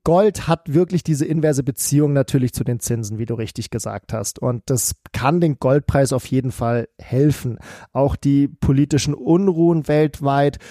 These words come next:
können hier natürlich auch zur Unterstützung führen. Und darum ist es aus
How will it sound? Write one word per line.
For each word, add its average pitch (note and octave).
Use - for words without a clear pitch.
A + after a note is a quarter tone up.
können C#3+
hier C#3
natürlich B2+
auch B2
zur -
Unterstützung B2
führen. -
Und A#2+
darum A#2+
ist C3+
es -
aus -